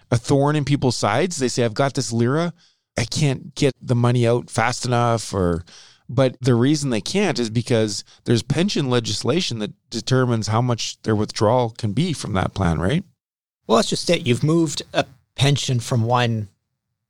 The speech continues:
Speaker 2: spot to another is essentially what you're doing. And there are
Speaker 1: Mm-hmm.
Speaker 2: ways to get money out if you need it.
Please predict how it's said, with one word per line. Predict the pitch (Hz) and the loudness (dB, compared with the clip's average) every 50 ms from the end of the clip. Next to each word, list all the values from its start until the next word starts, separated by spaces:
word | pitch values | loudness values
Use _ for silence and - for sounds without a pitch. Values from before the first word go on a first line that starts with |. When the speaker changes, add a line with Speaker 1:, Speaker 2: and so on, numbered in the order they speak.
| _ _ _ _ | _ _ _ _
Speaker 2:
spot | - - - - - - 131 117 117 - - | -10 -10 -8 -4 0 0 2 2 0 -2 -4
to | - 135 117 | -2 -2 0
another | 104 107 120 127 110 95 95 110 110 | 0 2 0 0 0 0 -2 -4 -4
is | 101 104 104 | -4 -4 -4
essentially | 110 - - - 113 107 - - 113 101 | -6 -6 -6 -4 -4 -2 -2 -2 -2 -2
what | 98 98 82 | -2 -2 -4
you're | 85 95 | -6 -4
doing. | 92 104 110 113 101 90 - - 123 | -2 0 0 0 0 -2 -2 -2 0
And | 123 117 - - _ _ _ _ | 0 -2 -4 -6 _ _ _ _
there | - 170 156 | 0 2 2
are | 117 104 98 | 4 4 2
Speaker 1:
Mm-hmm. | 101 | 2
Speaker 2:
ways | 110 107 104 98 98 - - | 2 2 2 0 -2 -4 -4
to | - 127 | -2 -2
get | 110 - 143 135 - | 0 2 0 0 2
money | 120 120 113 113 104 101 | 2 2 2 2 2 2
out | 101 101 98 | 0 0 -2
if | 92 - - | -4 -4 -4
you | 95 92 | -2 -2
need | 98 104 113 135 156 151 143 117 | -2 -2 0 0 0 0 2 2
it. | 104 95 117 - - - - - | 0 0 -2 -4 -6 -12 -12 -14